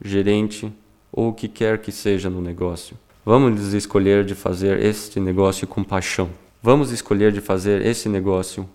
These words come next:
pelo que pode fazer pelas pessoas. Estamos nisto juntos? Ótimo.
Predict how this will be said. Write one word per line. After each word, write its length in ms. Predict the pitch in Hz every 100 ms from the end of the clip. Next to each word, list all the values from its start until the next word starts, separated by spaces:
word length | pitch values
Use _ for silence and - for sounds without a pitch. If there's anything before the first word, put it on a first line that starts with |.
| _ _ _
pelo 200 | 104 104
que 140 | 104
pode 360 | 98 113 113 110
fazer 380 | - 95 95 95
pelas 260 | - 95 -
pessoas. 640 | 98 - 95 85 - - _ _ _ _ _ _ _ _ -
Estamos 420 | - 135 131 117
nisto 320 | 113 - 113
juntos? 580 | 98 120 135 - - - _ -
Ótimo. 460 | 104 98 - -